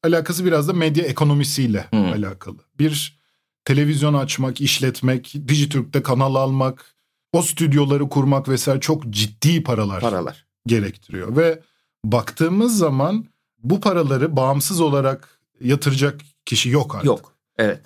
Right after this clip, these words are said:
Speaker 1: O yüzden medya patronları hep başka işleri oluyor. Yani
Speaker 2: Evet.
Speaker 1: nasıl parayı başka
Speaker 2: Tabii.
Speaker 1: yerden kazanıyor.
Speaker 2: Eskiden böyle değildi, değil
Speaker 1: Evet.
Speaker 2: mi? Yani çok eskiye gidelim, Sedat Simavi zamanları falan.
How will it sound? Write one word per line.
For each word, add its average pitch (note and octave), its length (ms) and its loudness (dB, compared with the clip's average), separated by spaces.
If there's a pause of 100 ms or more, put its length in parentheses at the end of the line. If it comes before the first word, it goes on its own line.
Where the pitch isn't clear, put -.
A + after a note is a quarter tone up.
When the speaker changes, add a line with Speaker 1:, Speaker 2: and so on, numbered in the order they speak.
Speaker 1:
O D#3 100 -2
yüzden G3+ 380 2
medya F3+ 600 0
patronları C3+ 520 0
hep G3 160 -2
başka C3 420 0
işleri A#2 480 -2
oluyor. F#2+ 280 -6
Yani G#2 100 0
Speaker 2:
Evet. C#3 80 2
Speaker 1:
nasıl - 220 -6
parayı D3 300 0
başka D3+ 160 2
Speaker 2:
Tabii. F3 120 -2
Speaker 1:
yerden D3+ 360 0
kazanıyor. C3 280 0
Speaker 2:
Eskiden E3 300 -2
böyle G#3+ 300 0
değildi, F#3 520 0
değil E3 140 2
Speaker 1:
Evet. B2+ 180 0
Speaker 2:
mi? - 20 4
Yani D3+ 260 0
çok G#3+ 200 0
eskiye F#3 340 0
gidelim, D3+ 260 0
Sedat D#3+ 380 0
Simavi B2+ 540 0
zamanları G2+ 540 -2
falan. C#3 400 0